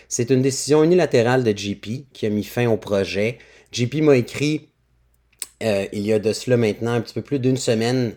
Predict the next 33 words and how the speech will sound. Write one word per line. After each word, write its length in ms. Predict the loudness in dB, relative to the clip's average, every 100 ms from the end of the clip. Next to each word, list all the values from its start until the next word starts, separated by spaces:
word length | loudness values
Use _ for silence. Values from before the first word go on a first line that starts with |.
| -10
euh, 460 | -10 -8 -8 -12 -14
di-, 240 | -10 -4
le, 280 | -2 0 -2
le 180 | -2 -4
dimanche 560 | 0 0 2 0 0
là, 240 | 2 2 0 -8 -20 -12
qui 120 | -10
s-, 200 | -8 -8
qui 140 | -2
a 60 | -2
suivi 420 | -2 -4 -4 0
notre, 240 | 2 2 0
l'enregistrement 580 | -2 -2 -4 -4 -2
de 100 | 0
notre 240 | 0 -2 -6
épisode 360 | -6 -6 -6
quatorze. 520 | -2 -2 0 -2 -2 -8
Donc, 180 | -8
notre 160 | -8 -6
épisode 240 | -6 -6
quatorze 320 | -4 -4 -2 -2
est 160 | -2
enregistré 380 | -4 -4 -4 -2
un 40 |
mercredi. 640 | -2 -4 -6 -6 -2 -2 -2 -8 -20 -4
Cinq 260 | 2 4
jours 160 | 6 6
plus 180 | 4 4
tard, 240 | 6 6
je 100 | 2
reçois 260 | 0 0 2
un 20 |
message 580 | 2 0 -2 -2 -4